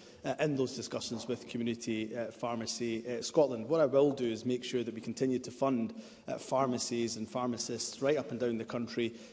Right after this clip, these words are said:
to the level that they, uh, require. Of course, they are facing these challenges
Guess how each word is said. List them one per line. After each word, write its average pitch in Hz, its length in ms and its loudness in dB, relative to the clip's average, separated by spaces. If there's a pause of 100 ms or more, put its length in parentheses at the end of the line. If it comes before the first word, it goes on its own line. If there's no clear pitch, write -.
(100)
to - 100 -2
the 120 80 -2
level 127 560 6
that 127 380 2
they, 131 360 4
uh, 135 200 4
require. 131 460 4
Of 120 220 -2
course, 156 440 8
they 127 160 0
are 143 240 4
facing 127 360 2
these 113 140 -4
challenges 123 560 -2